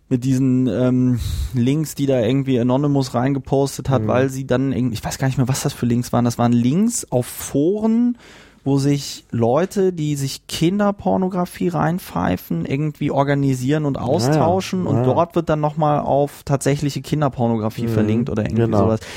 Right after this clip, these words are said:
Speaker 1: Das ist natürlich eine krasse Sache. Der Witz ist,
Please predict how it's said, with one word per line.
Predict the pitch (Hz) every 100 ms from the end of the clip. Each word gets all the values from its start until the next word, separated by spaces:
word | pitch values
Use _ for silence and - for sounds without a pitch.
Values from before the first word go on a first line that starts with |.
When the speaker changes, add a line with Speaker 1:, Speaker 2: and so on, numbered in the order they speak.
| -
Speaker 1:
Das | - 127
ist | 151 -
natürlich | 170 170 170 165
eine |
krasse | 156 - 156 -
Sache. | 135 147 185 131 131 - -
Der | 123 120
Witz | 180 -
ist, | - 143 170